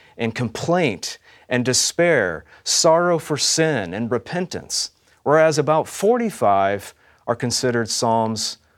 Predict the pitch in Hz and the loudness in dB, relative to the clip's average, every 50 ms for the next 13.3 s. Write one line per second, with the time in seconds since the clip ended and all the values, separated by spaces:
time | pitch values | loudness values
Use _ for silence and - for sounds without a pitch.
0 | _ _ _ - 107 - - - - 160 156 123 95 - - - - - - - | _ _ _ -16 -16 -14 -12 -2 0 2 2 2 0 -2 -4 -8 -10 -10 -12 -16
1 | _ _ _ _ _ _ _ _ _ _ _ _ _ - _ _ _ - 277 - | _ _ _ _ _ _ _ _ _ _ _ _ _ -20 _ _ _ 0 0 2
2 | - - 240 175 156 170 165 156 - - - - 131 123 127 147 170 180 175 170 | 2 0 0 2 4 4 4 4 2 0 -2 -2 -2 0 0 2 2 2 2 2
3 | 151 - 110 107 - 82 82 80 73 95 - - - - - - _ _ _ _ | 2 0 0 -2 -2 -6 -10 -8 -6 -4 -4 -4 -6 -8 -12 -16 _ _ _ _
4 | _ _ _ 135 139 139 139 - - - _ - 135 139 135 135 127 123 135 156 | _ _ _ 4 6 6 4 2 0 -2 _ 2 4 4 4 2 0 2 2 2
5 | 185 214 175 208 185 180 151 123 123 113 - - - - 147 143 143 151 151 160 | 2 4 2 4 2 2 2 2 0 -2 -2 -4 -4 -2 -2 0 2 2 0 0
6 | 151 - - 170 165 165 165 - - - - _ _ _ - 123 117 110 120 127 | -2 -2 -4 -4 -4 -4 -4 -6 -6 -8 -12 _ _ _ -2 0 0 2 2 4
7 | 139 156 151 - 180 175 175 175 170 - - - - - _ _ - 123 - 165 | 4 2 2 0 -2 -2 -4 -4 -4 -6 -6 -8 -8 -12 _ _ 4 4 4 4
8 | - - - - 139 185 196 170 180 165 - - - 156 156 147 147 143 131 - | 2 -2 -2 0 0 2 2 2 0 0 -2 2 4 4 4 4 2 -2 -2 -2
9 | 151 127 110 101 143 147 160 160 165 170 160 143 147 - - 143 139 139 131 117 | -2 -2 0 0 2 2 4 2 2 0 0 0 -2 -2 0 0 2 2 2 2
10 | 107 123 123 123 123 120 120 117 110 107 110 113 120 131 143 143 120 120 110 - | 4 4 4 6 4 4 4 2 2 0 0 0 0 0 0 -2 -4 -6 -8 -8
11 | - 104 104 101 98 95 98 95 95 95 92 - _ _ _ _ _ _ _ _ | -6 -4 -4 -4 -4 -4 -6 -6 -6 -8 -10 -14 _ _ _ _ _ _ _ _
12 | _ - 95 92 104 104 101 - - - 143 170 190 - 107 82 71 73 76 76 | _ -6 -4 -2 -2 -2 -2 -4 -4 -2 0 0 0 0 -2 -4 -6 -8 -10 -14
13 | - 87 - - - - | -14 -12 -12 -12 -12 -12